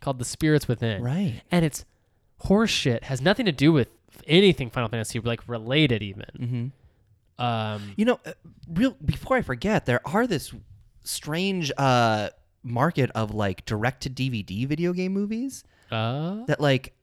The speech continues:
Speaker 2: uh, is it Final Fantasy seven Advent Children?
Speaker 1: Yeah.
Speaker 2: And then there's also, um, I haven't watched any of these, so I have no idea. I can't speak to their quality, but there's, like, Resident Evil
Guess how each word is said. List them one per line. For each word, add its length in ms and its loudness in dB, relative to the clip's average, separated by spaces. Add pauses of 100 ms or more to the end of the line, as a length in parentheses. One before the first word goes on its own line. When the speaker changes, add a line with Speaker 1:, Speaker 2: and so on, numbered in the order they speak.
(140)
Speaker 2:
uh, 320 4 (140)
is 120 -2
it 100 -4
Final 260 -2
Fantasy 340 0
seven 340 -2
Advent 380 -4
Children? 560 -4
Speaker 1:
Yeah. 520 2 (220)
Speaker 2:
And 120 -2
then 80 2
there's 140 -2
also, 520 4
um, 420 0
I 40 0
haven't 160 0
watched 260 -2
any 120 -2
of 40 -4
these, 140 -4
so 80 -2
I 20 2
have 80 0
no 140 0
idea. 360 -2
I 40 -10
can't 160 -8
speak 140 -12
to 40 -10
their 120 -6
quality, 280 2
but 80 0
there's, 180 -2
like, 140 0
Resident 460 0
Evil 420 0